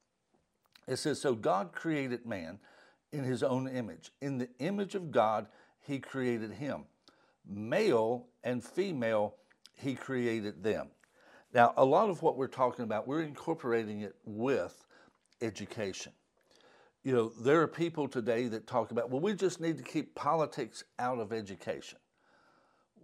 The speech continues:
Well, good luck with that. There is always a worldview being taught in every educational system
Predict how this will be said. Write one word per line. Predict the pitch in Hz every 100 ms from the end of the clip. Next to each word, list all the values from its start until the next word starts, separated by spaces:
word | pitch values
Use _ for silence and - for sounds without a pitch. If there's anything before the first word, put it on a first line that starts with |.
| _ _
Well, | 117 120 104
good | 92 143
luck | 143 190 -
with | 87 -
that. | 139 160 - - _ _ _ _ _ _ _ _ _ -
There | 127 120
is | 123 113 - -
always | 170 233 202 107 92 87 87 - - _ _ -
a | 123
worldview | 110 110 139 160 160 147 156 - 110 90 90 - _ _ _ 90
being | 117 107 98 -
taught | 120 82 - - _ _ _ _ _ _ _ _ _ _ 120
in | 113 107 _
every | 139 175 160 165 175 175 - _ _ 135
educational | 139 143 - 143 135 - 131 127 123 -
system | - - 135 - 120 113 107